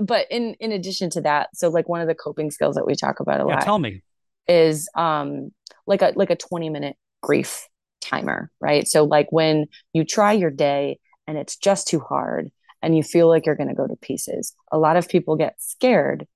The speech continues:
Speaker 1: that when they go to pieces, they won't be able to pick the pieces back up, right? But when we talk about trying things, right, in bite-sized pieces, maybe twenty minutes, maybe even ten minutes,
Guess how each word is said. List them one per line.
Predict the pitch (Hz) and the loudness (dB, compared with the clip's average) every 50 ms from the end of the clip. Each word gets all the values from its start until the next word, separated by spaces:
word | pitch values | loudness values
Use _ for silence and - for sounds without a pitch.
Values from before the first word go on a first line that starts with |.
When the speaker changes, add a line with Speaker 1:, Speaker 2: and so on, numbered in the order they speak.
| _ _ _ - | _ _ _ 0
Speaker 1:
that | 156 143 - - | 2 2 2 2
when | 156 151 147 | 2 2 2
they | 151 139 | 0 0
go | - 180 208 | 2 2 4
to | 240 240 | 4 2
pieces, | 196 - - 156 139 - 147 143 139 127 - | 0 0 -4 -4 -2 -2 -4 -4 -4 -6 -6
they | - | -6
won't | 143 139 143 131 | -4 -4 -4 -2
be | - 143 | -2 -2
able | 135 135 | -4 -4
to | - - | -8 -12
pick | - - - _ | -18 -20 -20 _
the | - | -6
pieces | - 143 131 - - 131 | -4 -4 -4 -4 -6 -4
back | - 127 - - - | -2 -2 -2 -2 -4
up, | - - - - _ _ _ - - _ _ _ - | -8 -8 -10 -18 _ _ _ -20 -20 _ _ _ -2
right? | 147 160 180 - - _ _ _ _ _ _ | 0 0 0 0 -2 _ _ _ _ _ _
But | - 160 - - - _ _ - - - - 151 - - 82 78 | 0 0 0 0 -4 _ _ -20 -20 -16 -14 -12 -8 -8 -6 -2
when | 131 160 175 160 | 0 2 2 2
we | 160 156 | 2 2
talk | - - 180 190 196 - | 0 0 0 0 0 2
about | 185 180 170 160 - - | 2 4 4 4 4 2
trying | - - - 170 160 151 165 165 165 196 | -2 -4 -2 -2 -2 0 -2 0 0 -2
things, | 196 - 220 233 247 269 254 - - | -2 -2 -4 -4 -4 -4 -6 -6 -6
right, | 170 196 - | -6 -6 -4
in | - 139 135 | -6 -8 -8
bite-sized | - - 131 135 - - - 139 139 143 143 139 - | -6 -4 -6 -6 -6 -6 -6 -4 -2 -2 -4 -6 -6
pieces, | - - 160 - 220 240 247 - - | -6 -4 -2 0 0 -2 -2 -2 0
maybe | 170 175 160 170 160 | 0 2 2 2 0
twenty | - - 165 165 160 | -2 -4 -6 -6 -4
minutes, | 160 151 151 151 - - | -6 -6 -8 -10 -8 -6
maybe | 214 262 294 | -4 -2 -2
even | 285 285 269 240 208 | -2 0 -2 -2 -2
ten | - - - 185 196 | -4 -6 -6 -6 -4
minutes, | 202 202 208 - _ - - | -4 -4 -6 -8 _ -14 -14